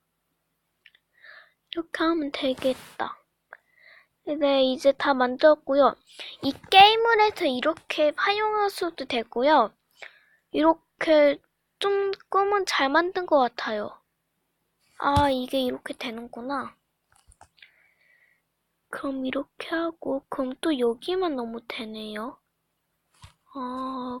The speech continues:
그럼 이번에도 안 되겠고. 어떻게 해야지 잘할 수 있을까?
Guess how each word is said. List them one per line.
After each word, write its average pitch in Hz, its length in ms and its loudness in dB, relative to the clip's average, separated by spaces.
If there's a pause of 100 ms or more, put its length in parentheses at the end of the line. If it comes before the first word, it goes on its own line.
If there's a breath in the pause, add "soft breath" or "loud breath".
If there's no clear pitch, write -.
(100)
그럼 247 300 -12
이번에도 262 600 -10
안 226 280 -14
되겠고. 240 800 -16 (4000 soft breath)
어떻게 311 540 -10
해야지 302 340 -6
잘할 247 340 -10
수 - 200 -16
있을까? 262 1160 -14